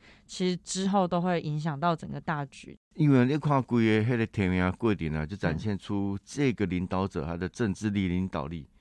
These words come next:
Speaker 1: 对。
Speaker 2: 哦，啊，如果伊无法度去处理啊，就好吼。
Speaker 1: 对。
Speaker 2: 因为朱立伦摕张善政选桃园市，
Speaker 1: 嗯。
Speaker 2: 摕这个徐志荣选苗栗县。
Speaker 1: 对。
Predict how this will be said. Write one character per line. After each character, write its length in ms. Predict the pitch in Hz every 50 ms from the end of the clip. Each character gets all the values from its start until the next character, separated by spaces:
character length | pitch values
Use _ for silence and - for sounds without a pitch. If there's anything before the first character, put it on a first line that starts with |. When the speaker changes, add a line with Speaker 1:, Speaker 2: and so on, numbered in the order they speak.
| _ - -
Speaker 1:
对。 160 | - 160 151 139
Speaker 2:
哦， 120 | 101 95
啊， 40 | 107
如 140 | 139 135 120
果 120 | 156 151
伊 120 | 143 131
无 100 | 120 110
法 100 | 110 127
度 200 | 131 113 120 120
去 280 | 113 - 127 131 127 113 _ -
处 180 | - - 131
理 180 | 127 131 135 131
啊， 160 | 123 120 117
就 180 | - - 113 101
好 260 | 104 117 110 95 85
吼。 160 | 87 85 80 73
Speaker 1:
对。 80 | 147 135 139 - - - - - -
Speaker 2:
因 80 | - 147
为 40 | 156
朱 140 | - 165 165
立 100 | 165 156
伦 240 | 123 104 101 107 104
摕 260 | - 110 98 92 92
张 240 | 90 - 131 127 127
善 200 | - 131 127 120
政 200 | 107 113 113 107
选 240 | 101 113 113 113 113
桃 140 | 110 107 98
园 200 | 95 95 95 92
市， 300 | - - 92 90 90 92 _ - - - - -
Speaker 1:
嗯。 300 | - 165 160 151 143 143 -
Speaker 2:
摕 300 | 117 107 104 101 101 101
这 120 | 104 135
个 120 | 131 127
徐 180 | 110 - - 113
志 160 | 107 - 135
荣 240 | 123 113 92 90 98
选 480 | 98 - 110 107 110 113 113 113 110 104 _ _ _ _ _ -
苗 180 | - 101 98 92
栗 140 | 90 85 -
县。 240 | - 92 90 87 90
Speaker 1:
对。 220 | 180 165 147